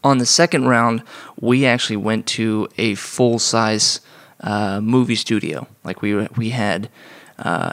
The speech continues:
and we also brought in a gaffer. We had a green screen, so we had a V F X supervisor there.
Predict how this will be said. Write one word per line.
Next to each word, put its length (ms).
and 120
we 60
also 220
brought 200
in 80
a 80
gaffer. 640
We 140
had 180
a 80
green 300
screen, 260
so 80
we 60
had 100
a 20
V 140
F 100
X 200
supervisor 580
there. 400